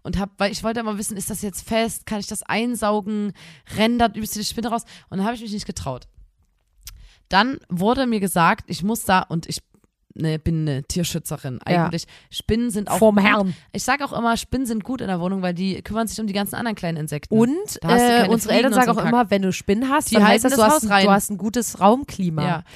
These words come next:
Speaker 2: Wenn
Speaker 1: Es
Speaker 2: Spinnen
Speaker 1: ist
Speaker 2: sich wohlfühlen,
Speaker 1: gutes
Speaker 2: ist es ein gutes
Speaker 1: Raumklima
Speaker 2: Raumklima.
Speaker 1: und die kümmern sich um die ganzen anderen Belger,
Speaker 2: Ja.
Speaker 1: die, die, die sich dann im Netz verfangen.
Speaker 2: Mhm.
Speaker 1: Also eigentlich eine Spinne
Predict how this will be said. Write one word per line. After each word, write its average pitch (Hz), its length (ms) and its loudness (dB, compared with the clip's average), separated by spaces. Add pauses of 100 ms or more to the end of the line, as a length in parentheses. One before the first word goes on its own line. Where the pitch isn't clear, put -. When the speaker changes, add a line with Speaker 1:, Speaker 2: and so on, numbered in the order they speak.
(200)
Speaker 2:
Wenn 190 100 2
Speaker 1:
Es 240 80 0
Speaker 2:
Spinnen 240 180 2
Speaker 1:
ist 254 60 0
Speaker 2:
sich 269 140 -4
wohlfühlen, 254 280 4
Speaker 1:
gutes 262 120 2
Speaker 2:
ist - 40 -2
es 208 80 2
ein 262 120 8
gutes 339 180 2
Speaker 1:
Raumklima 285 320 6
Speaker 2:
Raumklima. - 300 0
Speaker 1:
und 156 120 -8
die 220 80 -8
kümmern 254 300 -2
sich 214 100 -6
um 220 80 -2
die 208 80 0
ganzen 202 300 -2
anderen 180 480 -2
Belger, 147 480 0
Speaker 2:
Ja. 180 180 2 (160)
Speaker 1:
die, 170 220 -2
die, 170 240 -2
die 151 80 -10
sich 165 160 -4
dann 160 140 -2
im 156 120 -2
Netz 147 240 -6
verfangen. 185 300 0
Speaker 2:
Mhm. 170 60 2
Speaker 1:
Also 165 120 -2
eigentlich 180 240 -2
eine 196 80 -6
Spinne 214 400 -2